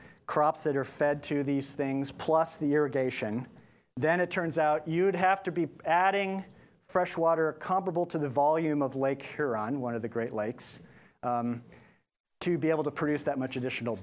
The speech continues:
beef. Okay? Um, if you only consider the irrigation part, how much we're having to actually use,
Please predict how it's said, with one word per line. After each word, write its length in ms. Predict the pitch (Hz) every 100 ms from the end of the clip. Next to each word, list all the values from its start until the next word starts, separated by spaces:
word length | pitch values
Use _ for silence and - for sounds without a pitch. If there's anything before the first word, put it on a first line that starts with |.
| 101
beef. 360 | 117 90 - - - _ _ _ _ _
Okay? 180 | 135 143 - - - _ -
Um, 140 | 147 185
if 160 | 175
you 140 | 185 202
only 240 | 233 233
consider 540 | 226 180 - 185 180
the 140 | 151 165
irrigation 680 | 180 175 160 170 180 - 123
part, 380 | 131 113 131 -
how 100 | 143
much 240 | 147 143
we're 120 | 143
having 240 | 143 143 131
to 260 | 131 147
actually 380 | 139 139 139 135
use, 560 | 120 127 135 131 -